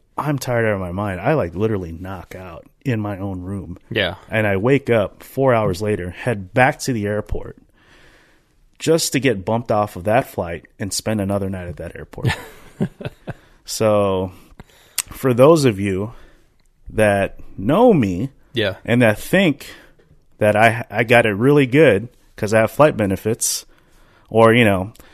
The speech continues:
Speaker 1: I don't know, for one, f-, let's, first of all, let's get this out there. I don't fly for free,
Speaker 2: Mm-hmm.
Speaker 1: all right? I have to pay the taxes, which is still good.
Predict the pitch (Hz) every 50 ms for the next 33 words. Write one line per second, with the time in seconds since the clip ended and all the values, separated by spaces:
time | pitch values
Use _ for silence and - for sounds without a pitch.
0 | - _ - - 120 120 73 101 110 110 98 - - 135 151 170 180 156 139 -
1 | - - 117 131 147 - - 165 170 - - 151 147 156 - - 131 - 107 -
2 | - 98 87 78 - - - - 101 - - _ _ _ - 139 160 147 - -
3 | 131 123 - - 92 - - 95 82 76 - - _ _ - 101 101 95 95 101
4 | 104 104 - - _ _ - - - - - - _ _ _ _ _ _ _ _
5 | _ _ - 120 127 139 131 127 147 - 92 - 113 107 95 87 85 - - -
6 | - 110 95 - - 92 76 - - - 73 76 - 147 170 - 196 185 - -
7 | 190 175 151 143 160 110 82 76